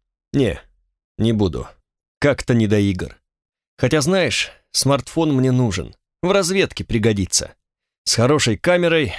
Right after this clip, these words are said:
чтобы можно было не только фиксировать результат,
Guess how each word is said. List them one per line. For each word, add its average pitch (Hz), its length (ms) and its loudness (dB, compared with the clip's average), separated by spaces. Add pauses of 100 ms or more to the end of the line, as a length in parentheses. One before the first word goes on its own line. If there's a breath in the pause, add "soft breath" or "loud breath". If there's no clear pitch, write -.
чтобы 107 360 -2
можно 123 300 0
было 123 180 2
не 113 120 2
только 131 500 0
фиксировать 120 640 0
результат, 123 680 -2